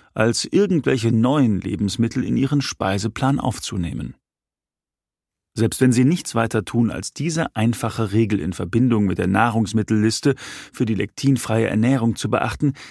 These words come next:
geht es Ihnen höchstwahrscheinlich bald spürbar besser und Ihre Gesundheit bleibt stabiler.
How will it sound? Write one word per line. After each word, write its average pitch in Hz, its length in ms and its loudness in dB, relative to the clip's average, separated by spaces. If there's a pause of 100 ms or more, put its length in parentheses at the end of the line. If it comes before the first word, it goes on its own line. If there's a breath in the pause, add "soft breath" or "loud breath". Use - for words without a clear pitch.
(380 loud breath)
geht 147 160 2
es 160 120 0
Ihnen 165 220 4
höchstwahrscheinlich 120 1000 0
bald 101 260 0
spürbar 135 840 0
besser - 580 -8 (380)
und 98 320 0
Ihre 95 200 -8
Gesundheit 123 600 0
bleibt - 220 -4
stabiler. 135 540 -4